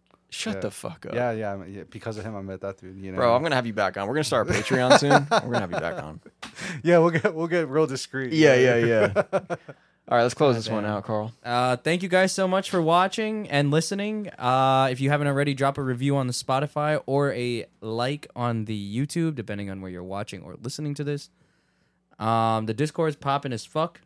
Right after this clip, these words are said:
Speaker 3: You still haven't made a fucking Discord.
Speaker 1: I don't know what that is.
Speaker 3: Frankie, um,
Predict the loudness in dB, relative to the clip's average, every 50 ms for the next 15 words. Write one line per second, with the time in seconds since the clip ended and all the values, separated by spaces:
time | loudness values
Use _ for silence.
0 | _ -10 -8 -8 -8 -6 -8 -4 0 2 2 2 2 0 0 0 -2 -4 -2 -2
1 | 0 0 0 -2 -4 -6 -4 -4 -4 -4 -2 -6 -6 -4 -4 -6 -6 -6 -8 -6
2 | -6 -4 -4 -4 -4 -4 -2 -4 -4 -4 -4 -6 -6 -4 -4 -6 -6 -6 -6 -6
3 | -4 -4 -4 -2 -4 -4 -4 -8 -10 -6 -2 0 0 0 0 0 -2 -2 -2 -4
4 | -6 -8 -10 -6 -2 0 0 0 0 0 -2 -2 -4 -6 -8